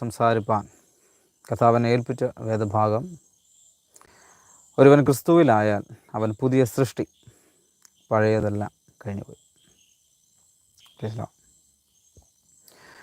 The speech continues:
ഒരുവൻ ക്രിസ്തുവിലായാൽ അവൻ പുതിയ സൃഷ്ടിയാണ്. ഇന്ന് രാത്രിക്കാലം എന്നെ ശ്രവിക്കുന്ന ദൈവവേദലേ, ആ ഒരു വേദഭാഗത്തിൽ,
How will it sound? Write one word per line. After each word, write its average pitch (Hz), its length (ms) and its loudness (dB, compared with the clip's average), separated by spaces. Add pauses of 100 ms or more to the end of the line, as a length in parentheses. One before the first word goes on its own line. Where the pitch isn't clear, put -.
(140)
ഒരുവൻ 135 320 8
ക്രിസ്തുവിലായാൽ 120 720 2 (540)
അവൻ 107 140 -4 (400)
പുതിയ 139 260 6 (340)
സൃഷ്ടിയാണ്. 127 500 -4 (1400)
ഇന്ന് 180 160 2
രാത്രിക്കാലം 135 460 2
എന്നെ 123 160 -4
ശ്രവിക്കുന്ന 131 400 -4
ദൈവവേദലേ, 104 380 -2 (3500)
ആ - 100 8
ഒരു 185 160 6
വേദഭാഗത്തിൽ, 151 720 4